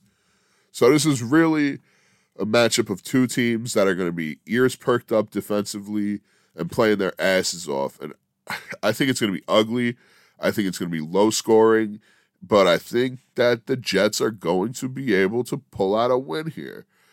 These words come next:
So I'm going to go Dolphins thirteen, Jets eighteen.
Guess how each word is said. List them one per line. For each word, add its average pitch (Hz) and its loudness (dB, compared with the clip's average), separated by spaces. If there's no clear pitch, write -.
So - -4
I'm 123 2
going 135 0
to 160 -6
go 123 4
Dolphins 110 -2
thirteen, 131 2
Jets - 2
eighteen. 78 0